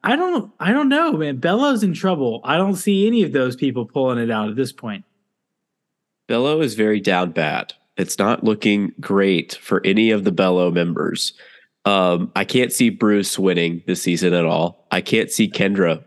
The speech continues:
Speaker 2: winning this season at all. I can't really see Jake winning this season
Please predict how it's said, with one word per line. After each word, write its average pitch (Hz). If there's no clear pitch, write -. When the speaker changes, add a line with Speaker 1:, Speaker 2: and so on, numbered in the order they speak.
Speaker 2:
winning 90
this 85
season 85
at 82
all. 85
I 180
can't 254
really 240
see 208
Jake 170
winning 117
this 107
season 98